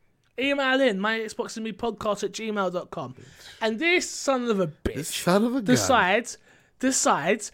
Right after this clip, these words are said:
Speaker 1: that he's just gonna comment underneath the post with a question. And I've decided I'm gonna say it anyway,
Speaker 2: Okay.
Speaker 1: 'cause I kinda like it.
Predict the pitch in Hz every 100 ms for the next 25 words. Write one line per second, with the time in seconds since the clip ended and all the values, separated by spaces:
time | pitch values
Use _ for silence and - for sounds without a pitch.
0 | - 254 247 302 254 247 247 233 - 254
1 | 240 233 214 254 349 403 220 180 151 185
2 | - - - 262 262 233 175 - 107 -
3 | _ 208 240 254 247 262 240 220 220 196
4 | 202 196 190 170 170 175 175 180 120 117
5 | - - 302 - - _ _ - 262 -
6 | 269 247 247 214 -